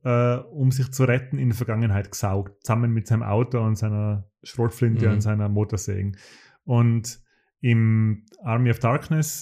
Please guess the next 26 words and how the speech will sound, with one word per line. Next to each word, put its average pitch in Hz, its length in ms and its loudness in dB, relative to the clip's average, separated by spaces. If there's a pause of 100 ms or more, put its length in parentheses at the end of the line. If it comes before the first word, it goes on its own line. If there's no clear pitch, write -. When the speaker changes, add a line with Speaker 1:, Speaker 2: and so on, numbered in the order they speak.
(120)
Speaker 1:
sucht - 520 -4
er 127 80 0
quasi 123 440 -2
in 151 100 0
der 147 100 0
Vergangenheit 175 720 0
nach 139 160 -2
dem 147 280 0
Buch, 185 280 -2
damit 131 380 2
er 135 280 0
wieder 147 300 2
in 123 220 -2
die 123 180 0
Jetztzeit 110 760 -4
kommt. 110 260 -2
Speaker 2:
Dass 104 120 -2
er 101 80 -6
zurück, - 320 -10
ah, 101 140 -2
ja, 92 120 -4
genau. 98 340 -10
Speaker 1:
Genau, 120 340 4
und 123 220 0
da 127 80 4
ist, - 360 -2